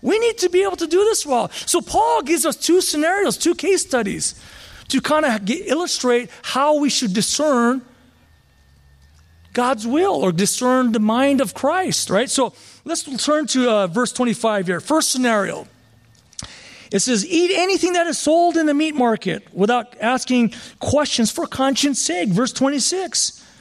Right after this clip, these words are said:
He backs it up with Psalm twenty-four one. It says, "For the earth is the Lord's and all it contains," meaning,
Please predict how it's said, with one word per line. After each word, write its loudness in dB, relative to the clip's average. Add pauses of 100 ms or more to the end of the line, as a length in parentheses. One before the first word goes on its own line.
(140)
He 0
backs -2
it 2
up -2
with -2
Psalm 2
twenty-four 0
one. 2
It -2
says, 0
"For -2
the -2
earth 2
is 0
the 2
Lord's 2
and -2
all 2
it -4
contains," 0
meaning, 2